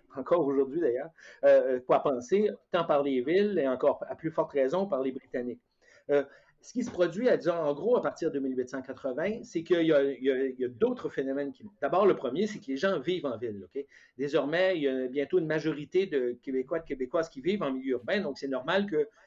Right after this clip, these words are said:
s'il y a de la violence politique, ce soit là qu'elle se produise. L'autre phénomène, c'est, c'est d'abord avant, il y a deux phénomènes. Le premier, c'est bien sûr le mouvement ouvrier. Euh, des grèves très, très dures, hein. Euh,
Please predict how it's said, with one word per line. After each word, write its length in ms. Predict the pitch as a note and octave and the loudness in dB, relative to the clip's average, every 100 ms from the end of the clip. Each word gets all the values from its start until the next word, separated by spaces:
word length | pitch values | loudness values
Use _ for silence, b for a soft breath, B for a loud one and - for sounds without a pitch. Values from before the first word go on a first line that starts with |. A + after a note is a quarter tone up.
| b | b
s'il 240 | - F#3 D#3 | -14 -6 0
y 60 | |
a 60 | D3+ | 2
de 40 | |
la 80 | C#3 | 2
violence 340 | C3+ C#3 C#3 | 0 0 -2
politique, 440 | - A#2+ A#2 G#3 G3+ | -4 -10 -8 -8 -6
ce 100 | C#3+ | -8
soit 180 | - C3 | -4 -2
là 120 | C#3 | -2
qu'elle 160 | B2+ | -4
se 100 | - | -10
produise. 480 | A#2 - G#2+ _ _ _ b b | -12 -12 -14 _ _ _ b b
L'autre 180 | F#3+ B3 | 2 4
phénomène, 400 | F3+ D#3 F#3 B3 | 2 0 0 -2
c'est, 360 | B3 E3+ F#3 b b b | -2 -2 -2 b b b
c'est 220 | - D3 | -8 -4
d'abord 360 | C3 C#3 E3 F3+ | 0 2 2 0
avant, 240 | D3+ C#3 | 0 -2
il 60 | C#3 | 0
y 40 | |
a 40 | F3 | 0
deux 140 | A3 | 0
phénomènes. 420 | G3+ C#3+ B2 G3+ | -2 -4 -4 -2
Le 80 | F#3+ | -2
premier, 340 | - D#3+ F#3 G#3+ | -2 -2 0 -2
c'est 160 | - | -4
bien 160 | C3+ C3+ | -4 -4
sûr 260 | E3+ A3 | 0 0
le 120 | F#3+ D3+ | 2 0
mouvement 280 | C#3+ D3+ C#3+ | -2 -2 -4
ouvrier. 340 | C3 B2+ - b b - | -4 -10 -10 b b 6
Euh, 200 | D3 D3 C#3+ A#2 | 8 8 2 -8
des 120 | C#3 | -8
grèves 320 | C#3+ A3 G#3 | -4 -4 -4
très, 180 | - A3 | -8 -10
très 220 | G#3 D#3+ | -2 0
dures, 280 | C#3 D#3 A#2+ | 0 -2 -2
hein. 200 | A#2+ B2+ - | -6 -10 -6
Euh, 160 | G#2+ | -6